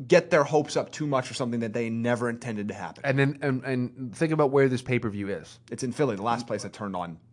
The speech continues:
Speaker 1: a Royal Rumble.
Speaker 2: So this is the last place to toy with people's emotions like this.
Speaker 1: Correct. Like, uh,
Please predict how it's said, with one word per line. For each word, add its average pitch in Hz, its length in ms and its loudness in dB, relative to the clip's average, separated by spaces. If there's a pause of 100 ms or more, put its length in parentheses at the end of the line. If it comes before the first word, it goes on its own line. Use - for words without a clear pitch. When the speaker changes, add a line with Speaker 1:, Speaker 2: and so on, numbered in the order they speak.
(120)
Speaker 1:
a - 80 -8
Royal 110 180 -2
Rumble. 101 160 -4
Speaker 2:
So 147 100 4
this 147 220 4
is 165 100 2
the 143 80 4
last 139 380 4
place 135 240 2
to - 140 -6
toy 135 340 4
with 123 160 2
people's 117 300 -2
emotions 104 420 -2
like 90 160 -12
this. - 160 -16
Speaker 1:
Correct. 156 520 4 (100)
Like, 131 400 0
uh, 104 60 -10